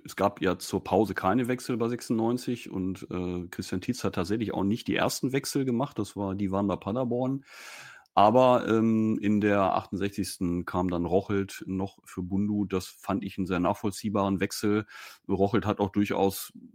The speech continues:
gleich dann ein paar ganz gute Aktionen gehabt, ähm, auch wenn, wenn André das immer nicht gerne hören will. Aber das war jetzt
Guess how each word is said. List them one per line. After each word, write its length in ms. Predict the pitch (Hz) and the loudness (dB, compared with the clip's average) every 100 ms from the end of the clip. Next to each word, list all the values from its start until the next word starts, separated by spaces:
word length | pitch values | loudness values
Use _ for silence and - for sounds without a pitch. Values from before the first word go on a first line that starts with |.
| - 92 | -12 -4
gleich 380 | 95 92 98 - | 2 2 2 -2
dann 180 | 98 95 | 0 0
ein 40 | |
paar 200 | - 98 | 0 0
ganz 180 | 95 - | 0 -2
gute 220 | 98 95 | -2 0
Aktionen 460 | 90 - 101 107 107 | -2 0 2 2 2
gehabt, 420 | 104 110 - - | 0 -2 -6 -6
ähm, 400 | 95 90 90 87 - | -2 2 2 0 -2
auch 300 | 87 90 87 | -4 -2 -4
wenn, 260 | 87 85 | -2 -2
wenn 140 | 87 82 | -2 0
André 340 | 92 92 90 | 0 0 -2
das 220 | 87 - | -4 -4
immer 160 | 92 90 | -2 -2
nicht 180 | 90 - | -2 -2
gerne 220 | 90 87 | 0 0
hören 260 | 90 101 | 0 0
will. 180 | 98 98 | 2 0
Aber 300 | - 85 82 | 0 -2 -2
das 260 | 82 82 - | -2 -6 -2
war 160 | 87 | 0
jetzt 380 | 90 87 - - | 0 -2 -8 -18